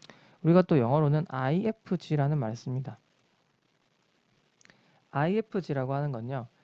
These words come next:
impaired, 그러니까 손상이 되었다라고 하는 겁니다. impaired fasting 글루코스고요. 그러니까 공복이라는 말이고 공복 혈당이,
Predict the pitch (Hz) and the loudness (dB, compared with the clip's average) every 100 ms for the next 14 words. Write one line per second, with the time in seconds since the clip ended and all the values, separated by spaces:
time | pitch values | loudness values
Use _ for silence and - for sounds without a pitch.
0 | _ _ _ - 185 185 185 202 185 160 | _ _ _ -2 2 2 2 2 4 4
1 | 151 190 214 - 175 135 123 156 - 175 | 2 2 2 -4 -10 -8 -6 -6 -2 -2
2 | 190 202 180 143 - 117 113 123 131 110 | 0 -2 -2 -4 -6 -8 -6 -6 -6 -8
3 | 110 123 - _ 143 143 143 151 151 143 | -14 -18 -20 _ -6 -6 -6 -6 -4 -4
4 | 127 120 170 - _ _ _ _ _ _ | -6 -8 -8 -12 _ _ _ _ _ _
5 | _ _ _ _ - 175 - - - 120 | _ _ _ _ -8 -8 -8 -14 -8 -6
6 | 135 190 _ _ _ _ _ _ _ _ | -6 -8 _ _ _ _ _ _ _ _
7 | _ _ _ _ _ _ _ - 135 151 | _ _ _ _ _ _ _ -6 -4 -4
8 | - 170 - 127 113 135 143 _ _ _ | -6 -12 -10 -10 -6 -6 -8 _ _ _
9 | _ _ _ _ _ _ - _ _ _ | _ _ _ _ _ _ -20 _ _ _
10 | - 135 - 185 214 220 170 143 135 127 | -8 -6 2 2 4 2 4 2 2 0
11 | 107 110 151 170 - 165 185 185 180 170 | -2 -4 -4 -4 0 0 2 2 0 -2
12 | 180 170 139 135 | -2 0 0 -2